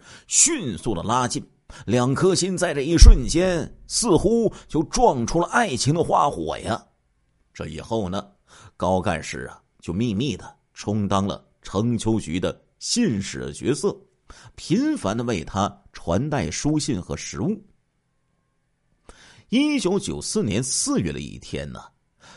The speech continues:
两个人记不清啊，是第几次单独相会了。程秋菊用一双火辣辣的眼睛盯着高干事说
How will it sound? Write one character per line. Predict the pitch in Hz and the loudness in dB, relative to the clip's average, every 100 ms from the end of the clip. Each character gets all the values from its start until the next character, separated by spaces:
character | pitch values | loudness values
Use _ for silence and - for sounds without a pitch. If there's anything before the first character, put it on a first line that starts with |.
| - | -4
两 | 98 120 | 0 2
个 | 135 | 2
人 | 139 | 0
记 | 139 147 | 0 -2
不 | 117 | -2
清 | 113 151 151 | 0 0 0
啊， | 110 85 | -4 -8
是 | - 147 | -12 -12
第 | 143 170 | -10 -10
几 | 98 78 | -10 -12
次 | 78 127 | -8 -8
单 | 98 90 | -6 -8
独 | 82 76 | -8 -10
相 | - 78 | -10 -10
会 | 80 76 | -10 -10
了。 | 67 - - _ _ - - - | -10 -16 -20 _ _ -20 -20 -20
程 | - - 90 101 104 | -12 -2 0 2 0
秋 | 95 87 87 | -2 -2 -2
菊 | - 76 95 117 - - - | -6 -6 0 0 0 -8 -6
用 | 110 98 | -4 -4
一 | 87 65 | -8 -4
双 | 120 147 | -2 -2
火 | - - - | -4 -8 -6
辣 | 160 214 190 | -2 0 -2
辣 | 127 | -4
的 | 92 | -8
眼 | 80 78 - - | -10 -10 -12 -8
睛 | 110 175 190 - _ | 0 0 -2 -14 _
盯 | - 135 | -2 -2
着 | 123 - | -2 -6
高 | 65 95 101 | -4 0 0
干 | 92 73 | 0 -4
事 | - 78 52 | -8 -10 -10
说 | - 78 | -10 -10